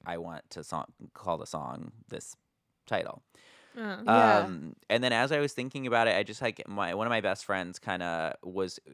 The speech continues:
Speaker 1: in a really shitty situation with, like, a fuckboy.
Speaker 3: Mm.
Speaker 1: And I was
Speaker 3: Mm-hmm.
Speaker 1: really close to it 'cause I'm really close to her. And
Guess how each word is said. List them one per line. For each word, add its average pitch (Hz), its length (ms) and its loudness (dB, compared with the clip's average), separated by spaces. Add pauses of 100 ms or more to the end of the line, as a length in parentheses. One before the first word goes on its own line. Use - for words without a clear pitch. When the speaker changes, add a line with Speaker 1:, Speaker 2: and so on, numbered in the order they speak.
Speaker 1:
in 95 140 -8
a 92 60 -6
really 90 320 -6 (100)
shitty 92 300 -8
situation 92 600 -8
with, 87 140 -10
like, 85 140 -8
a 95 40 -12
fuckboy. 82 640 -4 (880)
Speaker 3:
Mm. 185 360 -6
Speaker 1:
And 98 520 -6
I 98 160 2
was 104 100 -4
Speaker 3:
Mm-hmm. 170 60 -10
Speaker 1:
really 95 120 -6
close 87 300 -10
to 90 120 -8
it 85 80 -10
'cause 92 100 -16
I'm 90 120 -10
really 85 140 -10
close 82 280 -8
to 78 80 -8
her. 95 500 -2
And 85 420 -10